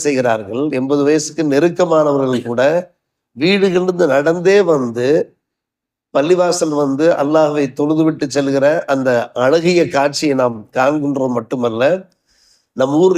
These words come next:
இளைஞர்களும் கூட சாறை சாறையாக வந்து ஒவ்வொரு வக்திலையும் தொழுதுவிட்டு செல்ல, இந்-, இதிலே நிரந்தர தன்மை வேண்டும், வேற ஒன்றும் இல்லை. நிரந்தர தன்மை என்-, எனும்போது ஊரில்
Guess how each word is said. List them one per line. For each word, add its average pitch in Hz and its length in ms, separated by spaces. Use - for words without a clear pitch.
இளைஞர்களும் 190 720
கூட 151 140
சாறை 160 280
சாறையாக 156 480
வந்து 120 200
ஒவ்வொரு 135 300
வக்திலையும் 147 540
தொழுதுவிட்டு 147 520
செல்ல, 185 160
இந்-, 175 200
இதிலே 160 240
நிரந்தர 202 380
தன்மை 151 300
வேண்டும், 110 340
வேற 131 120
ஒன்றும் 123 320
இல்லை. 98 180
நிரந்தர 196 380
தன்மை 175 280
என்-, 156 180
எனும்போது 131 520
ஊரில் 202 280